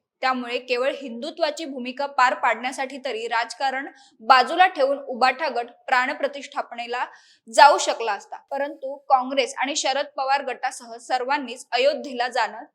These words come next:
टाळलं. आता निवडणुका झाल्या, सरकार स्थापन झालं, पहिलं अधिवेशनही पार पडलं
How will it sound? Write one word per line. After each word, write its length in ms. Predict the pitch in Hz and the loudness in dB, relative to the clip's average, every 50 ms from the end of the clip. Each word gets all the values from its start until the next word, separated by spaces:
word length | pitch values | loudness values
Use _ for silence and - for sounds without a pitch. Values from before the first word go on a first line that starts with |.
| _ _ - | _ _ 0
टाळलं. 320 | 269 240 220 208 190 185 - _ _ _ _ _ _ _ _ _ _ _ - - | 2 2 2 0 -4 -8 -16 _ _ _ _ _ _ _ _ _ _ _ 2 4
आता 220 | 285 277 359 359 | 6 8 8 6
निवडणुका 560 | 349 311 294 285 330 339 339 370 349 - 339 | 6 6 6 8 8 8 8 2 0 2 2
झाल्या, 340 | 330 339 285 220 214 220 233 | 0 0 -2 -6 -6 -6 -6
सरकार 420 | - - 285 262 262 262 - 302 320 | -6 -2 0 0 0 2 2 0 0
स्थापन 420 | 320 - - 294 - - 240 240 | 0 -2 -10 -10 -10 -10 -12 -12
झालं, 260 | 233 233 226 202 208 202 - - | -12 -12 -12 -12 -12 -12 -14 -14
पहिलं 260 | 254 254 247 247 277 | -12 -10 -6 -4 -2
अधिवेशनही 720 | 294 269 233 220 254 269 277 285 277 320 302 302 311 277 294 | 0 0 -2 -2 -6 -6 -4 -4 -4 -2 -2 -4 -4 -6 -6
पार 200 | - - 233 220 | -2 -2 -2 -2
पडलं 300 | 214 - 214 196 202 190 | -4 -10 -14 -14 -14 -18